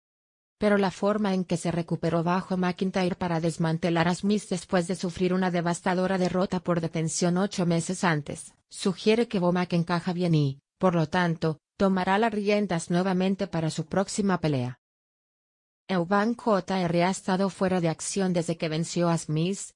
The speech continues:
y ha estado haciendo campaña para una pelea con Canelo durante varios años sin éxito. Aún no ha ganado un título mundial como profesional,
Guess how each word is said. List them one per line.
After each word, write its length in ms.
y 100
ha 80
estado 360
haciendo 420
campaña 500
para 220
una 220
pelea 360
con 200
Canelo 420
durante 420
varios 380
años 300
sin 240
éxito. 480
Aún 400
no 80
ha 120
ganado 400
un 80
título 440
mundial 440
como 240
profesional, 840